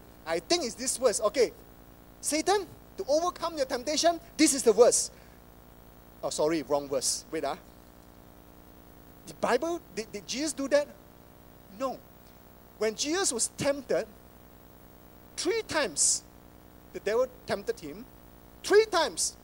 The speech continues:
Jesus quoted directly from his mind, quoted the Word of God. He committed himself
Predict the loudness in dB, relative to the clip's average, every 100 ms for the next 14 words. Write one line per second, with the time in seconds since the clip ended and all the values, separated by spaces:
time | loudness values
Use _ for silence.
0 | -20 -20 -20 -20 -14 -10 -2 0 0 -2
1 | -10 -12 6 6 6 0 -2 -2 -8 -20
2 | -20 -20 -20 -6 -2 4 6 4 2 -4
3 | -2 -2 0 0 0 0 0 0 -2 -10
4 | -20 -20 -20 -20 -20 -20 -20 -20 -20 -20
5 | -20 -8 -4 -2 -2 -4 -6 -10 -8 -8
6 | -10 -12 -16 -20 -20 -20 -20 -20 -20 -20
7 | -20 -20 -12 -10 -10 -12 -20 -12 -8 -8
8 | -6 -8 -2 -2 -2 -18 -20 -20 -20 -20
9 | -20 -20 -20 -16 -8 -4 -2 -4 -8